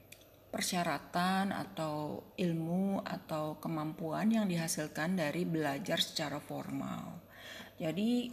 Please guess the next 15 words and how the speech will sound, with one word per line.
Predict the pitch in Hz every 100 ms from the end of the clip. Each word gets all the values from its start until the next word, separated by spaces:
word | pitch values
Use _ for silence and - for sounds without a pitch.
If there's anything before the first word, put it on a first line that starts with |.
| -
apabila | - 165 160 156
kita | - - 147
belajar, | 151 135 135 - 160 170 180 185 - - -
eh, | 156 147 143 - -
s-, | - - - - -
secara | 175 - 151 139 147 147 135 -
formal | 160 170 151 -
di | 151 - -
perkuliahan | - - 180 175 160 185 220 214 214 214 196 180 180 180 180 190 - - - - -
atau | 165 165 - 160 156
di | 151
sekolah | 156 - - 175 170 165 160 147 151 156
atau | - - 147 156
di, | 151 147 131 - - - - - - -
eh, | - 73 87 -